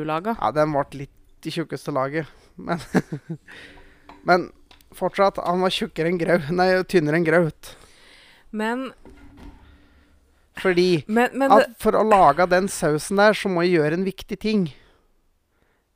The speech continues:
Speaker 2: Jeg må ha oppi kraft. For ellers så blir det ikke smakens, egentlig noen ting.
Speaker 1: Hva
Speaker 2: Da blir
Speaker 1: med
Speaker 2: det smakenes graut.
Speaker 1: hva med hvit saus, da?
Speaker 2: Ja. Har oppi kraft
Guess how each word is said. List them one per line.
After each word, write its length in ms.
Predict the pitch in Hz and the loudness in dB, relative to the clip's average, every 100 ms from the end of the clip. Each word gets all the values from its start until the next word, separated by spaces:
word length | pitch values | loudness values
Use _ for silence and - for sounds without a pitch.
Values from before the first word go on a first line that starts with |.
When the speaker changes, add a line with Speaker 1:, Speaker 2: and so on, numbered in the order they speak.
| _ | _
Speaker 2:
Jeg 100 | 156 | -8
må 80 | 156 | -4
ha 120 | 156 | -4
oppi 160 | 156 160 | -4 -8
kraft. 680 | - 160 151 - - - - _ _ _ _ _ _ _ _ _ _ _ _ | -10 -10 -10 -12 -20 -20 -20 _ _ _ _ _ _ _ _ _ _ _ _
For 80 | - | -6
ellers 120 | 160 180 | -4 -4
så 60 | |
blir 140 | 156 143 | -4 -4
det 100 | 151 | -6
ikke 140 | - | -8
smakens, 880 | - 175 160 135 - 135 139 139 - - | -10 -4 -4 -4 -8 -8 -8 -12 -20 -12
egentlig 300 | 156 151 160 | -10 -8 -6
noen 180 | 160 156 | -6 -6
ting. 280 | - 175 151 _ _ _ | -4 -4 -4 _ _ _
Speaker 1:
Hva 80 | 254 | -10
Speaker 2:
Da 40 | 254 | -6
blir 100 | 170 | -4
Speaker 1:
med 80 | |
Speaker 2:
det 60 | 175 | -4
smakenes 480 | - 175 - 151 156 160 | 0 0 0 -6 -8 -6
graut. 320 | 160 170 170 _ | -2 -2 -2 _
Speaker 1:
hva 140 | 262 | -8
med 160 | 254 262 | -6 -6
hvit 240 | 240 233 | -8 -10
saus, 300 | - 226 220 - | -8 -8 -8 -10
da? 140 | 262 - _ _ _ _ _ _ _ _ _ _ _ _ | -12 -14 _ _ _ _ _ _ _ _ _ _ _ _
Speaker 2:
Ja. 200 | 208 233 220 _ _ _ _ _ _ _ _ _ _ | -4 -4 -6 _ _ _ _ _ _ _ _ _ _
Har 180 | - 156 | -6 -6
oppi 160 | 143 175 | -6 -12
kraft 640 | - 175 202 - _ - | -4 -4 -4 -8 _ -20